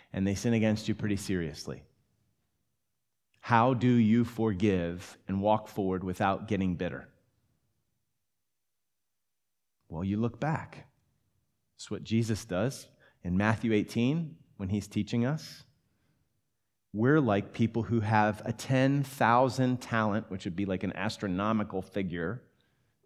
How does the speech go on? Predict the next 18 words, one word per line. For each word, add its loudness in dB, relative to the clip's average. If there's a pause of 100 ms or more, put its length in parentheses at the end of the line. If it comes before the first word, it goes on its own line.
(200)
debt. 2 (2000)
If, 2 (480)
if -2
the 4
master 4
forgave 2
that 2
debt, 2
why 2
would -2
we 0
go 2
to -2
our 2
neighbor 0
and -2
choke -4
them, -4